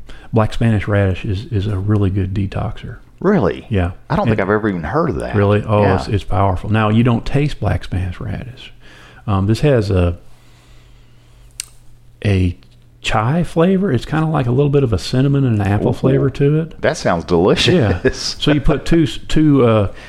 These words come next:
Speaker 1: heaping spoons in there, um, probably tablespoons, and then you put twelve ounces of water, and, uh, you shake it up, and you drink it. And it tastes great.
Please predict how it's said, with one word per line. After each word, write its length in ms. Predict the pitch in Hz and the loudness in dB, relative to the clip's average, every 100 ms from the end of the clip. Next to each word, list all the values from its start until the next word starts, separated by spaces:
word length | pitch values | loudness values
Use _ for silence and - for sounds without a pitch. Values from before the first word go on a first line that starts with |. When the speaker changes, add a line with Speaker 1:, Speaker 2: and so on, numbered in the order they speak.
| - | -4
Speaker 1:
heaping 560 | 117 127 123 110 98 - - - - | 0 2 2 0 0 -6 -18 -20 -20
spoons 500 | - - 135 135 117 | -14 -2 2 4 4
in 160 | 110 107 | 4 4
there, 400 | 101 104 131 123 - - | 4 2 2 -2 -10 -6
um, 380 | 113 110 104 98 | -2 0 -2 -2
probably 240 | - 139 110 | 0 0 0
tablespoons, 760 | - 98 92 - 104 98 117 107 | -2 -2 -4 -6 -4 -2 -2 -2
and 100 | 98 | -2
then 100 | 98 | -4
you 80 | |
put 160 | 92 98 | -6 -6
twelve 260 | - 104 104 | -2 -2 -2
ounces 240 | 101 98 | -4 -4
of 80 | 98 | -4
water, 440 | 101 101 101 104 - - - - - - | -2 0 0 -2 -6 -18 -20 -20 -20 -8
and, 340 | - 101 95 95 | 0 2 2 2
uh, 140 | 95 | 2
you 160 | 92 92 | 2 0
shake 280 | - 101 - | 0 0 2
it 60 | |
up, 260 | 101 117 - - - - - - - | 2 0 -2 -14 -18 -18 -20 -20 -18
and 460 | - 95 92 90 92 | -6 -2 0 0 -2
you 60 | 90 | -4
drink 200 | 117 156 | -4 -6
it. 100 | - - - - - - - - _ | -10 -18 -20 -20 -20 -20 -20 -20 _
And 260 | 101 95 110 | -2 0 0
it 80 | |
tastes 220 | 127 143 - | 0 0 0
great. 260 | 143 135 | -2 -4